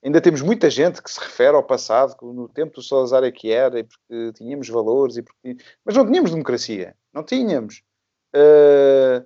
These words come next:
estavas há um bocado a, a falar da vergonha ou não vergonha de ser português. Claro que não tenho nenhuma vergonha, mas tenho vergonha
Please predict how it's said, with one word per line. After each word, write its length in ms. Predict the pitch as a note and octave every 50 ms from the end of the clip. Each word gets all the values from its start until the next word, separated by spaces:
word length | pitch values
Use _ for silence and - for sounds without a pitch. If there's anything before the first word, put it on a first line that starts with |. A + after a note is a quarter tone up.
| _ _ _
estavas 280 | - D3 C#3+ C#3+ D3+
há 60 | E3
um 60 | D#3+ D#3
bocado 260 | D#3+ D#3+ D#3 D3 D#3
a, 240 | D3 C#3 C3+ - C#3
a 40 |
falar 340 | - - C3+ C#3 D3 C#3 C3
da 100 | A#2+ A2+
vergonha 480 | G2+ - G#2+ G2+ G#2 C3+ D#3 D3+ C3+ A#2+
ou 40 | A2+
não 100 | A2+ G#2
vergonha 560 | G#2+ G#2+ G#2+ B2 C#3+ D3+ C#3+ C3 A#2 G#2+ G2+
de 280 | G#2+ C3 D3 C#3+ C3 A#2+
ser 200 | - - C#3 C#3+
português. 380 | C#3+ _ _ - B2+ C3+ B2+
Claro 220 | - - D3+ D3 C#3
que 40 | C#3+
não 100 | C#3+ C3
tenho 200 | B2 D3 C#3 C#3
nenhuma 240 | C#3 C#3 C#3 C3
vergonha, 360 | A#2 A#2 A#2 A2 A2+ A2+ C3 D#3+
mas 100 | A3+ C4+
tenho 260 | - - C#4 B3 A#3+ A3
vergonha 460 | G#3+ A3+ A3 A3+ A3+ A3+ A3+ B3